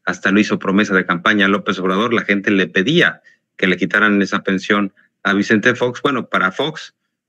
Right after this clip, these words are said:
no es un privilegio, según él lo merece porque trabajó mucho por el país, solo dejó que sus hijastros se robaran la mitad,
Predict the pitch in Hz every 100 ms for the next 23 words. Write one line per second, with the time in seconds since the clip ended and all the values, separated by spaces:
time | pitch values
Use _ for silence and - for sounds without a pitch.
0 | _ 101 101 104 107 98 107 156 113 90
1 | 90 98 113 117 - 101 95 98 120 156
2 | - 90 - 87 - 92 87 85 107 104
3 | - 95 - 92 87 104 170 - - 147
4 | 143 117 151 147 139 117 113 101 101 135
5 | 123 117 113 - _ _ _ _ _ _
6 | - 107 101 117 123 117 95 92 - 117